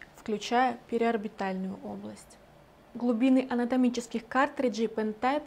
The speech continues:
соответствуют классическим глубинам воздействия: четыре с половиной, три, полтора миллиметра, что не снижает эффективность процедуры, но делает её безболезненной и комфортной для каждого пациента.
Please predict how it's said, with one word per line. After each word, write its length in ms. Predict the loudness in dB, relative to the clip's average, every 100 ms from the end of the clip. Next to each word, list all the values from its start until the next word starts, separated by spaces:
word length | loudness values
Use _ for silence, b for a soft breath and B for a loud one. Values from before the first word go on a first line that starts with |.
| -8
соответствуют 720 | -6 -6 -4 -2 -2 -2 -4
классическим 720 | -2 -4 -4 -6 -8 -4 -2
глубинам 500 | 0 -2 -2 -4 -6
воздействия: 680 | -4 -4 -2 -6 -6 -12 -20 -20 B B B B
четыре 380 | -6 2 4 2
с 80 | 0
половиной, 600 | 0 0 -2 -4 -4 -6 B B -12 -4
три, 300 | -2 -2 -4 B B B
полтора 440 | -4 -2 -4 -2 0
миллиметра, 580 | 0 0 -2 -6 -12 -18 B B
что 260 | -8 2 4
не 240 | 6 6
снижает 600 | 4 2 0 2 2 0 -4
эффективность 560 | -8 -4 -4 -4 -8
процедуры, 640 | -10 -8 -4 0 2 2 0
но 140 | -6
делает 380 | 0 2 2 -2
её 160 | -4 -4
безболезненной 880 | -4 -4 -2 2 2 2 0 -2 -8
и 80 | -10
комфортной 680 | -6 -6 -2 2 2 0 -4
для 220 | -2 -2
каждого 460 | -2 -4 -4 -4 -4
пациента. 600 | -6 -10 -8 -8 -10